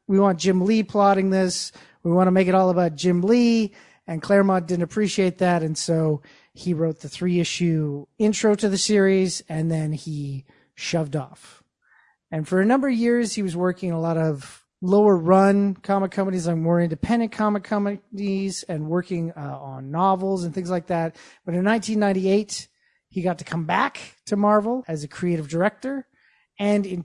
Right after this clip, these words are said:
two thousand, of course, the year that the X-Men movie came out,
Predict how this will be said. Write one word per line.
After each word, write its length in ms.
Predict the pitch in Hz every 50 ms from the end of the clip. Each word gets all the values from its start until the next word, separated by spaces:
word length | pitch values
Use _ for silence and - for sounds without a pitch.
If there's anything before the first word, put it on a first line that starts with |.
| _ -
two 240 | - 294 302 285
thousand, 800 | - - - 269 247 269 269 262 233 - - 160 143 - - - - - _ _ _ _ _
of 140 | - 165 -
course, 480 | - - 190 185 180 175 - - - -
the 120 | - 175
year 320 | 151 151 175 202 220 214
that 160 | 202 185 180 160
the 140 | 180 180 _ -
X-Men 500 | 214 - - - - 196 196 190 180 175
movie 380 | 170 175 175 180 165 175 170
came 320 | - - 160 165 160 151 147
out, 340 | 135 127 - _ - -